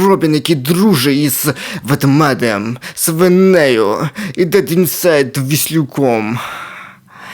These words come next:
І знаєте, все було б чудово, але в тисяча дев'ятсот п'ятдесят восьмому році в Крістофера Робіна народилась донька із важким церебральним паралічем. І тут же хочеш не хочеш, але пох-,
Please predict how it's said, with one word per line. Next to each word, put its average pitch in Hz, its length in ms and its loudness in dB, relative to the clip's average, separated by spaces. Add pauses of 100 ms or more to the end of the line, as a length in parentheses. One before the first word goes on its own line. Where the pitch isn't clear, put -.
(280)
І 185 120 2
знаєте, 196 480 0
все 180 140 -2
було 175 160 2
б 170 60 -6
чудово, 190 460 0
але 131 340 2
в 127 60 -12
тисяча 143 360 -4
дев'ятсот 135 440 0
п'ятдесят 131 340 -2
восьмому 139 480 0
році 170 320 0
в - 40 -12
Крістофера 151 480 -4
Робіна 147 340 0
народилась 127 540 2
донька 131 440 -2
із 120 280 -4
важким 127 360 -4
церебральним 120 520 -2
паралічем. 120 680 -2
І 131 40 -6
тут 139 180 -4
же 127 160 -2
хочеш 135 400 -4
не 143 60 -2
хочеш, 147 400 -4
але 143 240 0
пох-, 147 240 -14